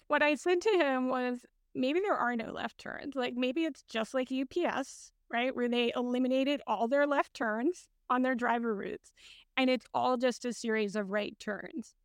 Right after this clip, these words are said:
And so, you know, instead of looking back at where I might have made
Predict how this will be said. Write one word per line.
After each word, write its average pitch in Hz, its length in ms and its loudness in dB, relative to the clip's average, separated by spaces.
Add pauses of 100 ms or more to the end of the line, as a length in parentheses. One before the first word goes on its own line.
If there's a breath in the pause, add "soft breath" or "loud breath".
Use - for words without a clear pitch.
(460 loud breath)
And 254 160 2
so, 247 520 2 (160)
you 285 120 0
know, 240 200 0
instead 269 400 0
of 294 80 4
looking 247 400 0
back 247 440 2 (140)
at 220 160 -6
where 226 560 -2
I 220 140 -4
might 214 360 -2
have 202 220 -4
made 208 580 -4